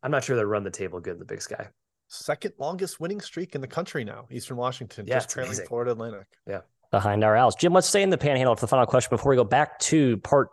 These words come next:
Speaker 3: two. Florida Gulf Coast hosting Central Arkansas, another one from Lonzie. They're laying twelve and a half. A month ago, I would have laid this willingly, but the Gulf Coast not been as good lately in conference. Does still feel a little high. Your thoughts?
Speaker 2: Yeah, felt high to me.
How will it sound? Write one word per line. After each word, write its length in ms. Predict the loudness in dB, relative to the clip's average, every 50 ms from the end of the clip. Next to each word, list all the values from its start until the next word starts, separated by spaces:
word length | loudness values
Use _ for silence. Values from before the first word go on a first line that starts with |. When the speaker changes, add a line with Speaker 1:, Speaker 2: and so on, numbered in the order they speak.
| _ _ -8
Speaker 3:
two. 380 | -4 -2 0 0 2 2 0
Florida 320 | -2 0 2 4 4 4 4
Gulf 320 | 4 4 4 4 4 0 -8
Coast 480 | 0 4 4 4 4 2 -2 -8 -12 -16 _ _ _
hosting 320 | 2 2 2 2 0 -4 0
Central 320 | 0 0 0 0 0 0
Arkansas, 400 | 2 0 0 0 -2 -2 0 2
another 180 | 2 4 4 4
one 140 | 2 2
from 160 | -2 -4 -2 0
Lonzie. 360 | 2 2 2 0 -2 -2 0
They're 140 | 2 2 2
laying 300 | 2 2 2 0 -2 -4
twelve 240 | 0 0 2 2
and 100 | 2 2
a 40 | 0
half. 360 | 2 2 2 0 0 -2 -6 -18 _ -20 -20 _ _ _ _ _ _ _ -2
A 60 | 2
month 260 | 4 6 4 4 4
ago, 160 | 2 4 4
I 80 | 4 6
would 100 | 6 6
have 60 | 6
laid 220 | 6 4 4 4
this 260 | 2 0 0 0 -6 -4
willingly, 480 | 0 2 4 4 4 4 2 2 0
but 260 | 0 0 -2 -2 -2 -6 _ _ _ _ _ _ -20
the 220 | -20 -16 _ -4
Gulf 200 | -2 0 0 0
Coast 300 | 2 2 2 2 2 0
not 220 | -2 -2 -2 0 0
been 280 | -2 0 0 0 -2 -4 _ _ _ _ _ _ _ 0
as 200 | 0 0 0 0
good 400 | 2 2 4 4 4 2 2 2
lately 320 | 2 2 2 2 2 0
in 140 | 0 0 -2
conference. 840 | 0 0 0 0 0 0 0 0 0 2 0 0 0 0 -2 -6 _ _ _ _ _ _ _
Does 240 | 4 4 4 2 0
still 220 | 0 0 0 0
feel 180 | 2 0 0 2
a 40 |
little 120 | 2 2 2
high. 200 | 2 2 2 2
Your 140 | 2 2 2
thoughts? 360 | 4 4 4 4 2 -4 -14 _ -20 -20 -20 -20 -20 -20 _ _ _ -20 -20 -20 -20 -20 _ -4
Speaker 2:
Yeah, 240 | 0 0 0 0 0
felt 220 | 0 0 0 0
high 180 | 2 0 0 0
to 60 | -2
me. 280 | -4 -6 -6 -6 -8